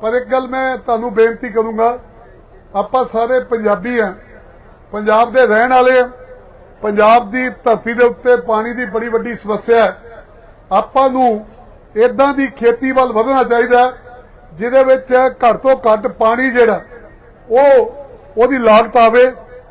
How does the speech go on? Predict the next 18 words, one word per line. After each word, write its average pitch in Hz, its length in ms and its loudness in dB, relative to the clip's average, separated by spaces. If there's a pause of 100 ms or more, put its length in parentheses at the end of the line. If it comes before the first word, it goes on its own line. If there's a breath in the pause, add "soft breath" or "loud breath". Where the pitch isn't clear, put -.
(100)
ਆਪਣਾ 247 280 0
ਪਾਣੀ 240 440 0
ਬਹੁਤ 214 520 0 (140)
ਥੱਲੇ 220 260 2
ਚਲਾ 240 300 4
ਗਿਆ, 247 240 4 (680)
ਝੋਨਾ 226 380 2
ਲਾਉਣਾ 233 360 4
ਆਪਾਂ 233 260 2
ਨੂੰ 220 140 -6
ਬਹੁਤ 240 360 4
ਮਹਿੰਗਾ 240 400 0
ਪਿਆ। 208 380 2 (600)
ਆਪਾਂ 208 280 -2
ਨੂੰ 240 100 -8 (120)
ਸਹੀ 254 280 2 (100)
ਸਮੇਂ 226 280 0
ਤੇ 254 220 2